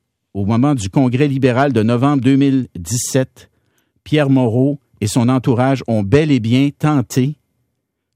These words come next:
de putcher Philippe Couillard, de provoquer un vote sur le leadership, un vote de confiance sur le leadership.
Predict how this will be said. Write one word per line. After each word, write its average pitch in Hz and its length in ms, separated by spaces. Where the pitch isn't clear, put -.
de 107 100
putcher - 520
Philippe 117 320
Couillard, 104 400
de 107 100
provoquer 143 680
un 120 160
vote 123 340
sur 113 340
le 110 120
leadership, 131 680
un 117 120
vote 151 200
de 123 120
confiance 143 520
sur 120 160
le 113 120
leadership. 143 640